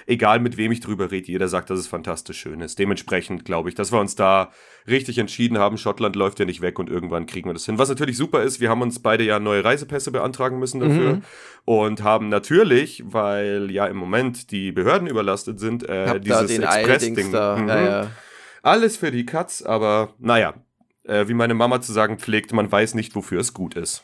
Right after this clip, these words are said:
Speaker 2: Genau.
Speaker 1: Ja. Äh, genau, abgesehen davon, von diesem Ärgernis, habe ich Elden Ring weitergemacht, bin jetzt eigentlich mehr oder weniger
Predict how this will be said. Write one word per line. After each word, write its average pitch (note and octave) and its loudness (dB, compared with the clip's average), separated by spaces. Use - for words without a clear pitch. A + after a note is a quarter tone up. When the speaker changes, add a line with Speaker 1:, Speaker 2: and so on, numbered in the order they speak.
Speaker 2:
Genau. C3+ 0
Speaker 1:
Ja. G#2+ 0
Äh, F3 6
genau, F3 2
abgesehen D#3+ 0
davon, F#3+ 0
von C3+ -2
diesem F3 0
Ärgernis, E3+ 0
habe C3 4
ich A#2+ 0
Elden F3 4
Ring F#3 4
weitergemacht, D#3+ -2
bin F3+ 4
jetzt A3+ 2
eigentlich E3 0
mehr C#3+ 2
oder C#3+ -4
weniger D3+ -2